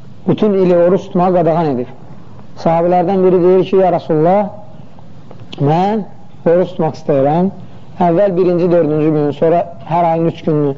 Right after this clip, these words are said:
Axırda deyir ki, bir gündən bir. Davud əleyhissalamın orucu, orucu kimi oruç tut. Və deyir, ən əfzəl budur. Bundan o yana əfzəl oruc yoxdur.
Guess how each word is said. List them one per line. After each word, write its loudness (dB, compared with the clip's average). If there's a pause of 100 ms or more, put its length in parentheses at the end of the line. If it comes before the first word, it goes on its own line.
(340)
Axırda 0
deyir 4
ki, 2 (480)
bir 2
gündən 2
bir. 4 (520)
Davud 2
əleyhissalamın 2
orucu, 2 (120)
orucu 2
kimi 0 (520)
oruç 2
tut. -6 (1120)
Və 4
deyir, 2
ən 0
əfzəl 0
budur. 0
Bundan 2
o 0
yana 0 (2500)
əfzəl 2
oruc 2
yoxdur. -2